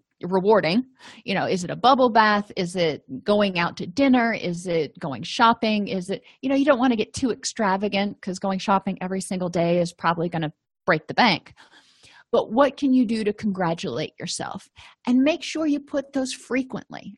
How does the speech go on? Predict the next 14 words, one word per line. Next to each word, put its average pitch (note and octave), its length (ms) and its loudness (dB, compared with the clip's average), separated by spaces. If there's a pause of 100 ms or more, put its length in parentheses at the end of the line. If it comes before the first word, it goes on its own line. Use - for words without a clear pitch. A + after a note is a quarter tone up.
(160)
For - 180 -2
adults, C#4+ 640 0
we C4 180 0
can C4 160 4
usually A#3+ 760 2 (440)
make F#3+ 360 2
it B3 200 2 (600)
with G3+ 360 2
weekly F#3+ 460 -2
rewards. C3+ 640 -6 (340)
But - 140 -2
sometimes, C4+ 720 0
especially - 560 -4
with A#3+ 280 0